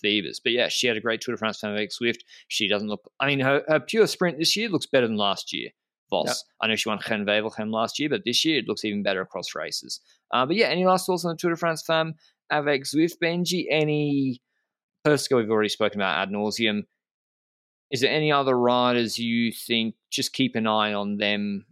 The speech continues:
Speaker 1: uh, for next year that surprised you?
Speaker 2: Not necessarily surprising, but Shirin Van Anrooy is one of the names, like, winning the white jersey as expected, but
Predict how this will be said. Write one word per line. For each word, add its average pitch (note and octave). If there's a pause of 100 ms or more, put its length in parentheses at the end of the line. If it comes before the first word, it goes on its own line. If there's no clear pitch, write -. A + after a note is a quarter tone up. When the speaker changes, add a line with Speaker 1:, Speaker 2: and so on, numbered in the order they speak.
(120)
Speaker 1:
uh, G2
for -
next G2+
year F#2
that -
surprised F#2
you? D2+ (800)
Speaker 2:
Not F#3
necessarily F#3
surprising, D#3+
but D#3
Shirin D3+
Van C3+
Anrooy D#3
is C3+
one C#3+
of C3+
the C3
names, C3
like, B2+
winning C3+
the B2+
white B2+
jersey C3
as C3+
expected, C#3+
but C3+